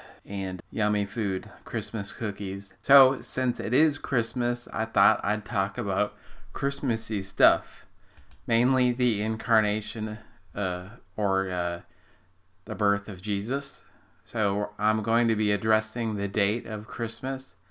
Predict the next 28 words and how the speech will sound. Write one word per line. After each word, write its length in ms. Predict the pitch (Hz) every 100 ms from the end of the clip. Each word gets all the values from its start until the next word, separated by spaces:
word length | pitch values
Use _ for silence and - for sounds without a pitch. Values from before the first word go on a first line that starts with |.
| _ _ _ _ _
the 100 | -
virgin 460 | 104 120 131 139 120
birth, 440 | 110 110 110 - -
and 420 | 113 110 113 110 - -
a 100 | 110
little 240 | 123 139
bit 220 | 135 131
about 460 | 120 113 107 107 -
the 100 | 107
doctrine 460 | 101 101 104 110
of 180 | 98 95
incarnation. 680 | 101 98 104 107 107 104 - - _ -
Uh, 240 | 151 143
this 260 | 147 160 -
episode 580 | 180 175 - 175 165
might 300 | 156 143 131
be 340 | 135 127 123 110 92 - - - - _ -
apologetic 880 | 120 - 127 123 113 120 123 123 123
in 140 | 110
tone, 540 | 110 131 120 131 143 135
meaning 500 | 117 110 104 104 101 104
I'm 140 | - 107
giving 320 | 107 104 104
a 80 | 101
defense 560 | 101 98 123 117 113
of 160 | 120 107
these 220 | 101 107
things, 600 | - 107 113 113 117 -